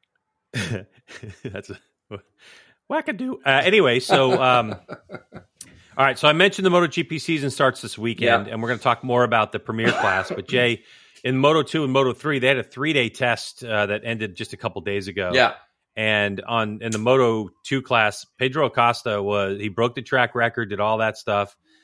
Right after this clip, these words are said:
Speaker 1: Um, your boy Aldeguer was, was in the mix. Uh, Canet was also in the top. Chantra, who's really made some big steps in the last, I would say, probably twelve months in his riding. And, and your boy Sam Lowes was up there too, Arbolino,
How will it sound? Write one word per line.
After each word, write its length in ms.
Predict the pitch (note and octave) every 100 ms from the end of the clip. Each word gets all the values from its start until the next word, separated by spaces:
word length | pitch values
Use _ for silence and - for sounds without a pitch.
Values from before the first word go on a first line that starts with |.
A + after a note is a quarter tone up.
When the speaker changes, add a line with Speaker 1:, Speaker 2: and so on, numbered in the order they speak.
| _ -
Speaker 1:
Um, 340 | G#2+ G#2 G2+
your 140 | G2+ A#2+
boy 300 | C3+ C3 B2
Aldeguer 600 | A#2+ B2 A2 A2 A2 G#2+
was, 440 | G2+ F2 - -
was 200 | G#2+ G2
in 60 | A2
the 60 | G#2
mix. 560 | G#2 A2 - - - _
Uh, 180 | G2+ F#2 -
Canet 340 | - A2 A#2 - _ _ _ _ _ -
was 260 | G#2+ G2+
also 680 | A2 A2+ A2 A#2+ A2 G#2+ G#2+ _ _ _
in 80 | A2+
the 60 | A2
top. 320 | - A2 A#2 _ _ _ _ _ _ _ _
Chantra, 600 | - C3+ E3 - G#2 G2
who's 200 | G#2+ B2
really 720 | G#2 A2 F3+ G#3 C3 G#2+ G2 - _ _ _
made 220 | A2 B2 -
some 140 | A2+
big 200 | B2 G#2+
steps 400 | - A2+ G2 -
in 60 | G2+
the 80 |
last, 340 | G2 G2 F#2 - _ _
I 80 | G#2+
would 140 | G#2+
say, 160 | - G2
probably 340 | F#2 G#2+ G2
twelve 260 | F#2 G#2 F2+
months 300 | F#2 E2+ -
in 100 | G2
his 140 | F2 F2
riding. 400 | F#2 F2+ E2+ E2 _ _ _ _ _
And, 280 | G#2+ G2+ F#2+
and 160 | G#2+ G#2+
your 80 | F#2+
boy 220 | A2 G#2
Sam 300 | - G#2 G2
Lowes 260 | G#2 G#2
was 140 | F2+ E2+
up 160 | F2+
there 120 | - F2+
too, 160 | -
Arbolino, 760 | F#2 F#2 F#2+ G#2 G#2 G2 F#2+